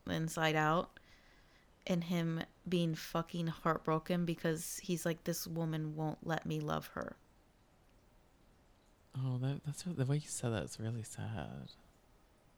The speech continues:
Speaker 2: I think you're probably right, honestly, which m-, leads me to the th-, uh, I don't.
Speaker 1: Yeah.
Speaker 2: I just don't, th-, I think there's things that she can't, won't be able to get past, unfortunately.
Speaker 1: Mm-hmm.
Speaker 2: Oh, and by things,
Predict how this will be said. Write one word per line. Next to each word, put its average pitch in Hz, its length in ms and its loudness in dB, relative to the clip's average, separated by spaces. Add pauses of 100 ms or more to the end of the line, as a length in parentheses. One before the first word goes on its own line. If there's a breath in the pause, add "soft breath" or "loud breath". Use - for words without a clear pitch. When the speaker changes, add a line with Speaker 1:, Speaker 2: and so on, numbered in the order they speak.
(120)
Speaker 2:
I 139 60 2
think 170 160 6
you're 214 100 8
probably 123 300 4
right, 78 340 2
honestly, 90 460 -2
which 120 240 4
m-, 131 280 -2
leads 123 280 6
me 113 100 4
to - 120 -4
the 107 60 0
th-, - 120 -14 (100)
uh, 98 180 6
I 92 140 4
don't. 90 240 0 (500)
Speaker 1:
Yeah. - 220 -4 (1200)
Speaker 2:
I 175 100 12
just 196 140 10
don't, 185 140 6
th-, 175 100 8
I - 40 8
think 165 160 4
there's 147 200 6
things 120 240 6
that 110 100 0
she 104 420 2
can't, 95 340 0 (180)
won't 117 200 -2
be 98 80 -2
able 85 140 -2
to 95 100 -2
get - 200 -10
past, - 500 -6
unfortunately. - 840 -12
Speaker 1:
Mm-hmm. 175 260 0 (640)
Speaker 2:
Oh, 151 100 12 (160)
and 143 360 2
by 139 120 8
things, 123 420 2